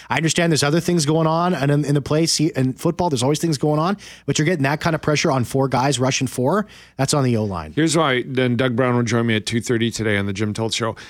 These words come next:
Speaker 2: Here's why I wanna talk to Doug is d-, exactly that point.
Speaker 1: Yeah.
Speaker 2: They were only rushing four,
Speaker 1: Yeah.
Speaker 2: but this is a team that, as Doug pointed out on social media, who has cut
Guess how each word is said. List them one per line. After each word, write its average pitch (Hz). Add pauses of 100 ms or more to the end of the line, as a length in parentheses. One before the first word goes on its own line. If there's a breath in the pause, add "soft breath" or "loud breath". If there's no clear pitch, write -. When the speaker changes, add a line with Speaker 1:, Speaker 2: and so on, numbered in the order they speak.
(260 loud breath)
Speaker 2:
Here's 147
why 151
I -
wanna 127
talk 117
to 113
Doug 110
is 101
d-, 104
exactly 123
that 104
point. 117
Speaker 1:
Yeah. 98 (220)
Speaker 2:
They 135
were 165
only 143
rushing 123
four, 113
Speaker 1:
Yeah. 113 (180)
Speaker 2:
but -
this 170
is 185
a 165
team 131
that, 120
as 107
Doug 131
pointed 123
out 107
on 104
social 113
media, 113
who 123
has 110
cut -